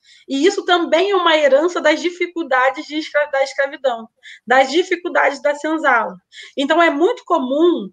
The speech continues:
né, em famílias, sobretudo, que tenham avós, né,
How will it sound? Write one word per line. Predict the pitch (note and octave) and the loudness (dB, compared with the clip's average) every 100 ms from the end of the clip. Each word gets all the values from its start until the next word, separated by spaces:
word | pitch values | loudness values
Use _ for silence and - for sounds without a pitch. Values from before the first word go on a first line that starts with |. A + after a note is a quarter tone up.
| - | -10
né, | A#3+ B3+ C4+ C4 | -4 0 0 -2
em | C#4 | -6
famílias, | - C4+ B3+ C4 C4+ | 0 0 0 -4 -4
sobretudo, | C4 C4 C4 B3 A3 | -2 -2 -2 -12 -12
que | A#3 C4 | -14 -8
tenham | D4 D4+ | -4 0
avós, | D4 B3+ G3 A#3+ B3+ B3 A#3 A3+ - - _ _ - | 2 0 0 2 4 4 2 -2 -10 -14 _ _ -4
né, | A3+ A#3 A3+ | 2 4 4